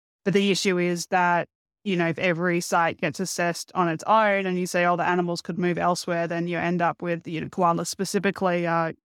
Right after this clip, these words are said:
yeah, I, I don't know if they're actually vulnerable now, but they're certainly, like, they're in a,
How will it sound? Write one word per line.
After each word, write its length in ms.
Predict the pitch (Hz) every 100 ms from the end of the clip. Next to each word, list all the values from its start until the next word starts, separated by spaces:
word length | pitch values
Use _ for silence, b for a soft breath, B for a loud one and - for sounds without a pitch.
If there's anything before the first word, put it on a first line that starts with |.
| _ -
yeah, 380 | 254 180 185 -
I, 60 |
I 20 |
don't 140 | 190 190
know 100 | 180
if 60 |
they're 100 | 175
actually 440 | 170 175 190 180 180
vulnerable 760 | 175 180 175 185 185 190 190
now, 300 | 196 185 190
but 200 | 208 185
they're 160 | 185 180
certainly, 640 | - 175 170 175 170 170
like, 160 | 165 170
they're 180 | 175 170
in 100 |
a, 80 | 175